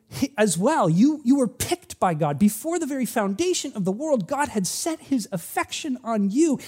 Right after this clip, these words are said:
and he had said, "You are precious to me, and therefore I will rescue you." Because you're my people.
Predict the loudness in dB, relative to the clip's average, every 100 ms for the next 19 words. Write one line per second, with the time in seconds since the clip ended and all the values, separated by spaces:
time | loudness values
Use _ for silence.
0 | -12 -2 0 0 0 0 -2 -2 -6 -14
1 | 4 6 6 6 0 -2 -8 -6 -6 -2
2 | -2 -2 -4 0 4 6 4 2 2 2
3 | 2 -2 -4 0 0 0 -4 -6 -4 -4
4 | -4 -6 -4 6 8 8 2 -2 -8 0
5 | 2 4 2 0 2 4 4 2 -4 _
6 | _ _ _ _ _ _ _ _ _ _
7 | _ _ _ _ _ 6 8 4 0 -2
8 | -4 -4 -2 -2 0 0